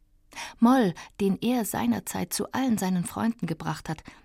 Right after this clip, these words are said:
dem er alle Türen geöffnet hat, weil er so hilfsbedürftig war, hat sich inzwischen überall eingenistet und ihn in Verruf gebracht, mit kleinen,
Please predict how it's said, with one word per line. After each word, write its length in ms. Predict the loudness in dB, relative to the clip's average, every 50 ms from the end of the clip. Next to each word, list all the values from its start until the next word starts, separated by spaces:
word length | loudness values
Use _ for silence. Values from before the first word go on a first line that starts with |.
| 0 2
dem 160 | 4 4 4
er 200 | 2 0 0 2 2
alle 280 | 2 0 2 0 -2 -4
Türen 360 | -4 -2 -2 0 0 0 0
geöffnet 480 | -2 -4 -6 -6 -4 -4 -6 -6 -6 -10
hat, 140 | -8 -6 -4
weil 120 | -2 -2
er 60 | -2
so 120 | -2 -2 -4
hilfsbedürftig 960 | -2 -2 -2 -2 -4 -8 -10 -10 -8 -6 -6 -6 -6 -8 -10 -10 -10 -4
war, 220 | -2 0 0 0 0 -4 -16 -20 _ _ _ _ -20 -4
hat 200 | -2 -2 -2 -2
sich 220 | -6 -8 -6 -4
inzwischen 440 | -4 -4 -4 -4 -4 -6 -2 -2 -4
überall 460 | -2 -2 -4 -2 -2 -2 0 -2 -4 -2 -2
eingenistet 680 | 0 0 0 2 2 2 2 2 0 -4 -6 -8 -8 -12 -20 -20 -20 -20 _ _
und 200 | 0 0 2 4
ihn 180 | 6 6 6
in 180 | 4 4 0 0
Verruf 360 | 0 0 -2 -2 -2 -2 -2
gebracht, 480 | -10 -10 -6 -6 -8 -8 -8 _ -20 _ _ _ -20 -20 -10 -10
mit 180 | -10 -10 -8
kleinen, 560 | -6 -2 -2 0 0 2 2 4 4 2 2